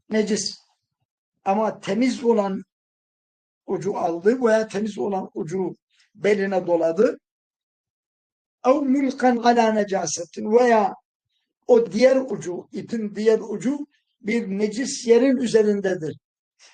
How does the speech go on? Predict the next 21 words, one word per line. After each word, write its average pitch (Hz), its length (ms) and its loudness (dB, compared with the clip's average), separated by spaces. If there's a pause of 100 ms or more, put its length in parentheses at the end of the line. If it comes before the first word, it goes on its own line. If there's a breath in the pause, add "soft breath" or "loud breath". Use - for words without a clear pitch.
(240 soft breath)
İşte - 220 -4
فَفِي 180 480 -2
خِلَافٍ 208 400 -2 (680)
Acaba 190 580 0
bu 220 80 -4
şekilde 180 720 -8
namaz 185 480 -8
kılan 170 360 -8
kimsenin, 190 800 -8 (1000)
e, 156 60 -12 (460)
namazı 160 540 -8
sahih 151 440 -6
midir? 208 420 -4 (2500 soft breath)
Değil 202 340 -2
mi? 151 180 -10 (340)
Mesela 208 500 -2
atınız 220 580 2
var. 185 220 2 (1200)
Atınız 208 800 -2
siz 175 420 -10
bıraksanız 202 920 0